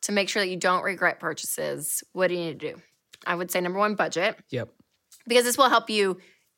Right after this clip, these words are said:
Speaker 1: especially not go into debt, like the guy that went and got a car loan. Uh, it keeps you with cash. So at least when, if you have a regret, it's in the budget. So you at least know,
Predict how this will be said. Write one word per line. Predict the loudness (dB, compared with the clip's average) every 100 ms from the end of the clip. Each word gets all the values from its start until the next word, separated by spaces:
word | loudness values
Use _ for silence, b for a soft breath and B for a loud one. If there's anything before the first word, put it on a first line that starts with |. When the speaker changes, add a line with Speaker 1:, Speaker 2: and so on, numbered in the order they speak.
| _ -6
Speaker 1:
especially | 0 2 4
not | 2
go | 2
into | 2 0
debt, | -2 2 4 6 2 0 -4 -6 _ _
like | -10 -10 -8
the | -2
guy | 0 2
that | 0 -2
went | -6 -6
and | -10 -10
got | -4 -4
a |
car | -2 -2
loan. | -2 -4 -8 B B B B
Uh, | 4 6 6 2
it | -4
keeps | -4 -2
you | 0
with | 0 2
cash. | 2 2 2
So | 2
at |
least | 4 4 4 2
when, | 0 0 2
if | 0 2
you | 4
have | 4 6
a |
regret, | 4 6 6 6 4 -2
it's | -4 -2
in | 0
the |
budget. | 2 2 2 2 0
So | -4
you | -4 -2
at | -2
least | -2 -2
know, | -2 0 2 2 2 0